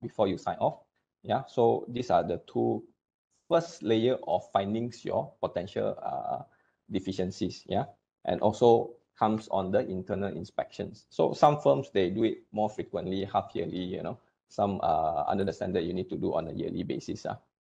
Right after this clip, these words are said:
yeah. So it's a very important whether or not, uh, it's a, it's a cold file review or a hot file review. All right.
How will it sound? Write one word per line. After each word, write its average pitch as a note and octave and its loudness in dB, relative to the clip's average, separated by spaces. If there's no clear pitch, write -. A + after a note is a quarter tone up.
yeah. - 0
So A#2+ 2
it's G#2 6
a F#3 8
very G#2 8
important C3+ 2
whether G#2 4
or F#2+ 4
not, G#2+ -2
uh, E2 2
it's - -8
a, E2 0
it's - -6
a E2 -2
cold - -2
file G2 4
review F2 -2
or C2+ -4
a - -10
hot - -4
file F#2+ 0
review. - -10
All - -8
right. G#2+ 2